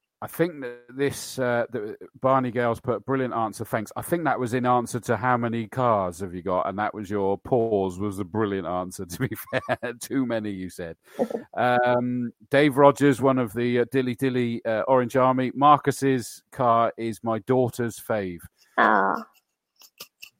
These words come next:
Speaker 1: I think we're allowed to say that, aren't we? You're not gonna get offended by him saying that. <laughs> Uh, did you get,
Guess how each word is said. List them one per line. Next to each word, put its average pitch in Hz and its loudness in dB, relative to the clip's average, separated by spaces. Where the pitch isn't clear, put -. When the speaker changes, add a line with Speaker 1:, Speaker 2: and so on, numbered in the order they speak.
Speaker 1:
I 127 0
think 151 2
we're 117 -2
allowed 107 0
to - -16
say 92 -6
that, 101 -2
aren't 101 -2
we? 98 -6
You're 104 -4
not 104 -2
gonna 98 -8
get 82 -6
offended 95 -8
by 95 -2
him 92 -8
saying 92 -8
that. 98 -10
<laughs> 120 -2
Uh, 135 4
did 143 -2
you 165 -4
get, 127 2